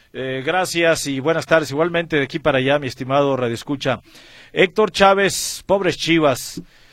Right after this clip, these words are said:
no sé a qué le tiran, afortunadamente no hay descenso, dice Héctor Chávez, y eso lo salva.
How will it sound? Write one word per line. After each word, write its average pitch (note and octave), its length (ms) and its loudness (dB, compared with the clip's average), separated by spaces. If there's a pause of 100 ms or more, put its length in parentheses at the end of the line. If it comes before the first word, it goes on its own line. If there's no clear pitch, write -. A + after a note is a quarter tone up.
(140)
no D#3+ 280 -2
sé E3+ 140 -2
a - 40 0
qué E3 100 -4
le D#3 140 0
tiran, C#3 340 -2
afortunadamente D3 880 -4
no B2 220 -4
hay C3+ 120 0
descenso, D3+ 640 -6 (460)
dice B2+ 300 -4
Héctor B2+ 240 -4
Chávez, A2 380 -2
y A2+ 80 -4
eso B2+ 180 -4
lo B2+ 100 -8
salva. F#2+ 380 -6